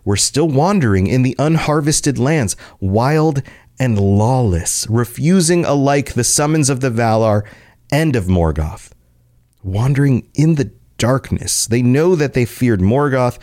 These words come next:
They refused the summoning of the Valar. That, that leads me to believe that maybe they put emissaries out there trying to say, like, "Hey, we're here to help."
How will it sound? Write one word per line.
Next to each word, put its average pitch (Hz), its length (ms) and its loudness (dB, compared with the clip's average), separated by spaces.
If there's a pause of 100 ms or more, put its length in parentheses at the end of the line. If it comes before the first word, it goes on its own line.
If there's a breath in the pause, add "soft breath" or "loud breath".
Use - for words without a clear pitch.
(720 loud breath)
They 123 160 0
refused 143 440 0
the 135 80 0
summoning 139 480 0
of 107 80 -2
the 104 80 0
Valar. 120 500 0
That, 123 220 -4
that 107 280 -2
leads 170 360 0
me 170 100 2
to 127 80 0
believe 117 380 0
that 113 240 -2 (260 loud breath)
maybe 190 640 2
they 277 160 2
put - 220 -6
emissaries 139 520 0
out 107 200 0
there 107 180 0
trying 120 220 -2
to 113 80 0
say, 123 180 0
like, 113 220 0
"Hey, 196 240 2
we're 185 140 0
here 196 180 2
to 180 80 2
help." 196 280 0